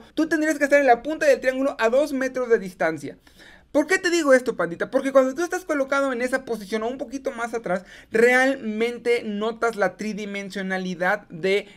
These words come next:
lo que te puede entregar estas bocinas. Ahora, voy a hablarte de la calidad del sonido y ahorita te voy a explicar más o menos qué conexiones tiene, cómo lo puedes conectar y qué puedes hacer con ellas.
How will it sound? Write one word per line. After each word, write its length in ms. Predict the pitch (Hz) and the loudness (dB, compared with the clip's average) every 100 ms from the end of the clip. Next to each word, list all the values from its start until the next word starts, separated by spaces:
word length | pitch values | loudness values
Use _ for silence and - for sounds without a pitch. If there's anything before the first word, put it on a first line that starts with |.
| - | -6
lo 240 | 185 190 | 0 2
que 100 | 190 | 0
te 80 | 180 | -6
puede 240 | 180 196 | -4 -2
entregar 480 | 196 - 170 170 175 | -2 -2 0 0 -2
estas 320 | 175 165 165 151 | -6 -4 -4 -8
bocinas. 480 | 135 - 117 - _ - - - | -10 -12 -14 -16 _ -20 -20 -12
Ahora, 440 | - 220 240 151 - - - | 6 8 8 4 -4 -20 -18
voy 160 | - 320 | -2 4
a 60 | 349 | 8
hablarte 340 | 311 311 294 | 6 4 2
de 300 | 269 277 - | 4 2 0
la 320 | 220 226 233 | 0 4 4
calidad 400 | 240 214 196 208 | 4 2 6 4
del 240 | 196 214 190 | 6 4 4
sonido 480 | 180 185 269 339 - | -4 -2 -2 -2 -4
y 80 | 208 | -2
ahorita 240 | 214 285 | -2 -2
te 80 | 285 | -6
voy 140 | 247 269 | -4 -4
a 40 | |
explicar 500 | 269 - 233 233 233 | -8 -12 2 4 4
más 200 | 233 233 | 0 -4
o 20 | |
menos 240 | 226 233 226 | -4 -6 -4
qué 140 | 262 | -2
conexiones 420 | 262 233 233 226 | 0 -2 -4 -6
tiene, 300 | 226 226 226 | -4 -4 -6
cómo 180 | 226 247 | -6 -2
lo 80 | 247 | 2
puedes 200 | 240 226 | 4 2
conectar 400 | 226 202 220 220 | -2 -4 0 0
y 60 | 226 | 0
qué 100 | 269 | -4
puedes 260 | 277 285 | 0 -2
hacer 240 | 233 233 226 | 0 -4 -2
con 160 | 180 | -4
ellas. 300 | 151 127 127 | -4 -4 -10